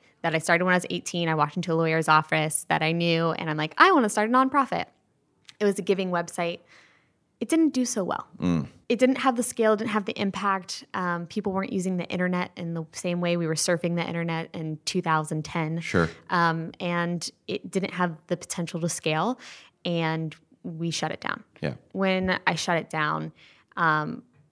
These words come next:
Speaker 1: I, I was in my dorm room thinking, "Wait a second, it's actually pretty easy to give, but it's actually hard to do good." And I think that's,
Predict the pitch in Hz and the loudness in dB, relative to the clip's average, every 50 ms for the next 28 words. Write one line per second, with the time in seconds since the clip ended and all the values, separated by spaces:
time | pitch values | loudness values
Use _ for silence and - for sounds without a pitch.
0 | _ _ - 180 175 165 - - 175 170 165 - 175 165 165 156 160 156 - 180 | _ _ 0 2 2 2 2 2 2 2 2 0 -2 -2 -2 -2 -2 0 0 2
1 | 180 180 175 165 160 160 - - 160 160 - 165 165 165 165 170 - _ _ - | 2 2 0 -2 -4 -6 -6 -6 -6 -4 -4 -6 -6 -6 -8 -10 -12 _ _ -4
2 | - 196 196 180 175 170 - - 160 156 - 160 160 - - _ _ _ _ _ | 0 2 2 2 2 0 -2 -4 -4 -2 -2 -4 -4 -6 -8 _ _ _ _ _
3 | - 180 - 240 285 311 - - 294 269 233 190 - - _ _ _ _ _ _ | -8 -2 0 0 0 0 -2 -4 -2 -2 -2 -2 -6 -12 _ _ _ _ _ _
4 | _ _ - - 349 349 285 - - - - - 226 226 196 202 185 - 180 170 | _ _ -8 -4 -2 -2 -2 -2 -4 -6 -4 -2 -2 0 0 -2 -4 -4 -6 -4
5 | - 185 185 175 170 160 - - 190 175 175 - 196 202 - - 214 190 175 170 | -2 0 2 0 0 -2 -4 -2 -2 -2 0 0 0 0 -2 -2 -4 -4 -4 -4
6 | 185 175 170 - - 170 156 - 175 170 170 - 170 160 - - 202 220 240 - | -4 -4 -6 -6 -8 -12 -8 -4 -4 -2 0 0 0 0 2 2 2 2 4 4
7 | 330 330 311 330 294 277 - - | 2 2 2 2 0 0 -2 -6